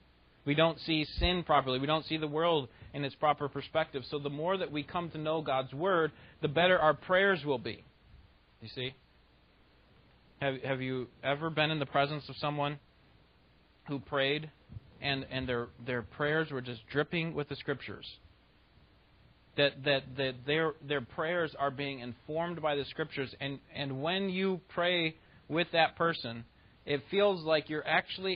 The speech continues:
in the presence of God. Okay, not in a, in a mystical way or anything like that, but, but you have a sense that this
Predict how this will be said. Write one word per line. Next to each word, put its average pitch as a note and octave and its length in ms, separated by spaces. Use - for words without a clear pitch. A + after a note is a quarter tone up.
in F#3 220
the E3 80
presence E3 400
of D3+ 120
God. C3+ 300
Okay, - 120
not D3+ 220
in D#3 80
a, C#3 160
in C#3 140
a B2 160
mystical C3 440
way A#2 180
or A2 60
anything A2 260
like G#2+ 140
that, A2 200
but, B2 140
but D#3+ 200
you D#3 220
have F3 320
a F#3 60
sense F3 300
that C#3 100
this D#3 140